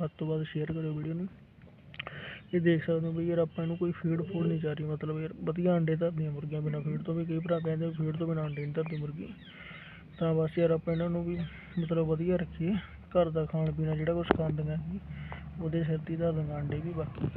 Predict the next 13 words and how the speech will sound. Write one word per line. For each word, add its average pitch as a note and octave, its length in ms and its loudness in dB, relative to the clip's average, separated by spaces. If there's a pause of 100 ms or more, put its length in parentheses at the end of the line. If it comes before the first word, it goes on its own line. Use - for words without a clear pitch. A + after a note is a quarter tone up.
(1200)
ਦੇਖ D#3 220 2
ਸਕਦੇ D#3 260 -6
ਹੋ D#3 80 -4
ਬਈ D#3+ 80 -2
ਤੁਸੀਂ, E3 280 2 (340)
ਹਾਲੇ D#3+ 180 2
ਜਮਾਂ E3+ 240 -2
ਪੱਠੀ E3 420 -4
ਆ, D#3+ 60 -2
ਛੇ E3 200 -2
ਸੱਤ D#3+ 260 -4
ਮਹੀਨਿਆਂ E3+ 300 -2
ਦੀ D#3+ 80 -4